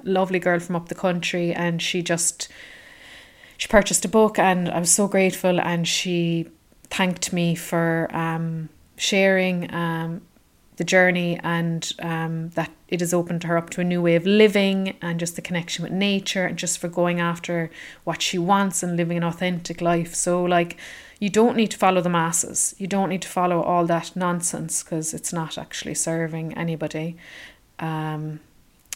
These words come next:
um, so yeah, so just believe in yourself, and always come back to nature, where you'll be centered, grounded, and in a place of, like, like, the right decisions that you need to make for your life. Um, yeah, so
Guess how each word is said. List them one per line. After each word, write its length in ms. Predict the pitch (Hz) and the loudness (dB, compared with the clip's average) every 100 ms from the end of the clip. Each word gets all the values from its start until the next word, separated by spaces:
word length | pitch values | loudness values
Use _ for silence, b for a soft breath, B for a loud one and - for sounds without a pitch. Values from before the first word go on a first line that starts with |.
| - _ - | -18 _ -10
um, 600 | 160 156 156 156 156 - - | -8 -6 -6 -6 -8 -8 -6
so 160 | - | -2
yeah, 260 | 214 226 165 | 0 2 0
so 200 | - 202 | -2 -2
just 220 | 226 - | -4 -2
believe 300 | 214 226 233 | 2 2 2
in 80 | 202 | 2
yourself, 640 | 180 - 175 165 - - B B B _ - | 0 2 2 2 -2 -12 B B B _ -2
and 480 | 180 175 175 170 170 - | 0 2 2 0 -2 2
always 360 | 190 196 190 | 4 4 0
come 160 | - 185 | -2 -4
back 160 | 160 - | -4 -6
to 140 | - | -2
nature, 380 | 180 180 - 185 | 0 0 -2 0
where 120 | 175 | 2
you'll 140 | 170 165 | 0 -2
be 100 | 165 | -2
centered, 560 | - 175 170 170 170 | 0 0 0 -4 -4
grounded, 640 | - 175 170 170 170 165 - B B B B | 2 2 4 0 -2 -4 -8 B B B B
and 120 | 180 | 0
in 120 | 170 170 | 2 0
a 60 | |
place 420 | 170 180 170 - | 2 2 2 0
of, 320 | 175 170 - - | 0 -4 -10 -4
like, 180 | 170 160 _ _ _ - | -4 -4 _ _ _ -4
like, 220 | 175 170 | -4 -2
the 100 | 175 | 0
right 280 | 165 170 170 | 4 4 2
decisions 560 | 165 - 180 170 165 156 | -2 0 0 -2 -2 -2
that 120 | - | -4
you 60 | 170 | -2
need 180 | 165 170 | -4 -4
to 120 | 175 | -4
make 240 | 165 160 | -4 -6
for 100 | - | -6
your 120 | 175 | -4
life. 380 | 170 160 - - B B B B B - | -4 -6 -8 -18 B B B B B -10
Um, 540 | 185 175 170 170 170 170 | -4 0 0 0 -2 -2
yeah, 300 | 294 359 170 | 0 0 -2
so 640 | - - 208 208 208 202 | -4 -2 0 2 0 -2